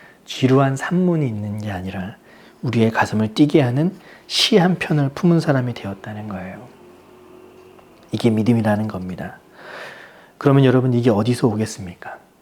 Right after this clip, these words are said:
형식이 아니라 관계에서 옵니다. 그래서 오늘 본문은 형식에 매여서 산문이 되어버린 우리에게 해결책을 제시하는데 두 가지를 제시합니다.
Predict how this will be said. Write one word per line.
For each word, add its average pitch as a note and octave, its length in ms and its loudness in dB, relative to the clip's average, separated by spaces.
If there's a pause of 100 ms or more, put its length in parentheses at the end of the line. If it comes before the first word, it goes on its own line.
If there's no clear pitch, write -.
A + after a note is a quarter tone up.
(1000)
형식이 D#3 560 2
아니라 G2+ 520 -4 (300)
관계에서 G2+ 640 -8
옵니다. F2 480 -16 (1160)
그래서 D#3+ 260 6
오늘 F3+ 160 6
본문은 D#3 460 4
형식에 G3 420 6
매여서 C#3 300 6
산문이 F#3 380 6
되어버린 C#3 420 6
우리에게 A#2+ 400 -2
해결책을 D3+ 580 2
제시하는데 G#2+ 720 -4 (320)
두 - 160 -18
가지를 G#2 360 -8
제시합니다. G2+ 760 -14